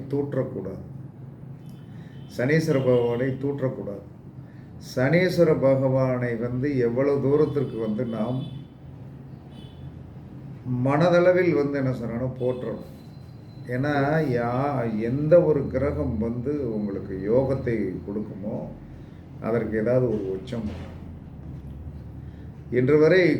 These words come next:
குபேரனை பத்தி உங்களுக்கு தெரியாது. குபேரன் வந்து புரட்டாதி நட்சத்திரத்திற்கு வந்து அதிதேவதை தான். புரட்டாதி நட்சத்திரத்தோடைய அதிதேவதை. ஆனா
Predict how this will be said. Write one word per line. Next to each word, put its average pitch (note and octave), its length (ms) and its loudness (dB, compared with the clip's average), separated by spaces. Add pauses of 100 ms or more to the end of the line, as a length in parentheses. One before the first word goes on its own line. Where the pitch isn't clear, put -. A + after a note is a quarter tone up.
குபேரனை D#3 540 6 (140)
பத்தி B2+ 280 0
உங்களுக்கு G#2+ 320 -4 (100)
தெரியாது. A#2 440 0 (2250)
குபேரன் E3+ 640 8
வந்து D#3+ 240 0 (240)
புரட்டாதி E3 560 6 (100)
நட்சத்திரத்திற்கு C3+ 960 0 (680)
வந்து C#3 240 0 (720)
அதிதேவதை C#3 720 4
தான். - 140 -14 (880)
புரட்டாதி D3 560 4
நட்சத்திரத்தோடைய B2+ 720 0
அதிதேவதை. A#2+ 440 2
ஆனா A#2 100 -4